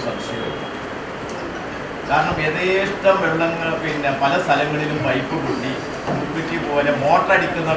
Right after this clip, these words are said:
വേഗതയിലാണ് റോഡ് സൈഡുകളിൽ വെള്ളം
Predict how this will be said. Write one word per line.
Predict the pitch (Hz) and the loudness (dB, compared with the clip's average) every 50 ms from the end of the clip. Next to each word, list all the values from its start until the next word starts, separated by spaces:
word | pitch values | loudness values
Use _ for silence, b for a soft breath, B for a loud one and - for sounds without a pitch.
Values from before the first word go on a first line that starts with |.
| 135 | 2
വേഗതയിലാണ് | 131 131 135 135 139 135 143 143 139 135 127 120 120 120 - - - - - - - - - - - - - - - - - - - - - - - - - - - - | 2 2 2 2 0 -2 -2 -2 -2 0 0 0 0 0 -4 -4 -6 -6 -6 -6 -8 -8 -8 -8 -8 -8 -8 -8 -8 -8 -8 -8 -8 -8 -8 -8 -8 -8 -8 -8 -6 -4
റോഡ് | 143 160 170 185 180 175 180 | 0 0 2 2 2 2 2
സൈഡുകളിൽ | 180 175 170 170 165 165 165 160 160 156 139 | 2 2 2 2 2 2 2 2 2 2 2
വെള്ളം | 139 135 139 143 | 2 2 0 0